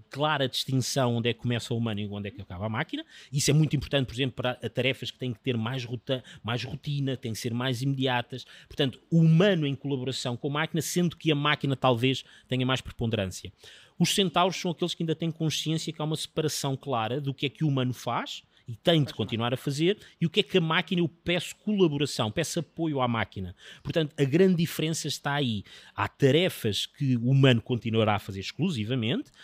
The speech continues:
Speaker 1: há tarefas que as máquinas continuarão a fazer exclusivamente,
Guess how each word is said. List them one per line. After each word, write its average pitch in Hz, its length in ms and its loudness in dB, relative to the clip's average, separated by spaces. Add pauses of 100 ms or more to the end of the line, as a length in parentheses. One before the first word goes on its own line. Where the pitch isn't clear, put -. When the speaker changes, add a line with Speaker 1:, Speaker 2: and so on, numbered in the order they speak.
(140)
Speaker 1:
há 120 100 -2
tarefas 143 460 -6
que - 100 -10
as 113 140 -6
máquinas 131 440 -8
continuarão 156 500 0
a 123 60 0
fazer 117 240 -2
exclusivamente, 143 840 -2